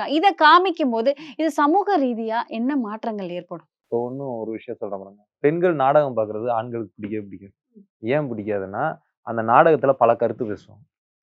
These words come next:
Speaker 2: அது வந்து டொமஸ்டிக் வயலன்ஸுக்கு எதிராக கூட பேசுவாங்க. அவங்க அதை பார்த்து கெட்டு போறாங்கன்னு நினைக்கிறாங்க. கெட்டு போறது மீன்ஸ் ஒரு ஆணோட பார்வையில இருந்து என்னன்னா, ஒரு பொண்ணு, "நீயும் நானும் சமம்னு" ஒரு ஆண் கிட்ட சொன்னா அது கெட்டு போறது,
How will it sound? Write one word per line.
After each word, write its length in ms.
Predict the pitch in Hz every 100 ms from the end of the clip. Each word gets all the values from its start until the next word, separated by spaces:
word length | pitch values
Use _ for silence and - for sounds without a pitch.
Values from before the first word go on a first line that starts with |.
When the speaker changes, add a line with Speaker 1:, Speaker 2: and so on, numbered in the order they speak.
| _ _ -
Speaker 2:
அது 200 | 127 143
வந்து 460 | 143 165 180 147 123
டொமஸ்டிக் 420 | 135 170 180 185
வயலன்ஸுக்கு 300 | 151 139 120
எதிராக 260 | 120 123 131
கூட 140 | 117
பேசுவாங்க. 420 | 117 104 - 95 92 _ _ _ _
அவங்க 260 | 110 139 143
அதை 120 | 135
பார்த்து 320 | 147 165 160
கெட்டு 260 | 156 151 190
போறாங்கன்னு 480 | 165 139 135 143
நினைக்கிறாங்க. 280 | 123 107 104
கெட்டு 300 | 95 151 185
போறது 340 | 165 165 147 135
மீன்ஸ் 280 | 151 170
ஒரு 140 | 147 120
ஆணோட 500 | 120 151 151 135 123
பார்வையில 200 | 123 123
இருந்து 240 | 110 117
என்னன்னா, 300 | 110 107 110
ஒரு 200 | 135 117 -
பொண்ணு, 300 | 143 156 160 165 _ _ _
"நீயும் 240 | 131 165
நானும் 240 | 151 139 139
சமம்னு" 460 | 123 131 139 147 131
ஒரு 160 | 117 113
ஆண் 200 | 117 135
கிட்ட 160 | 117
சொன்னா 240 | 110 113 135
அது 100 | 113
கெட்டு 240 | 117 107
போறது, 240 | 110 101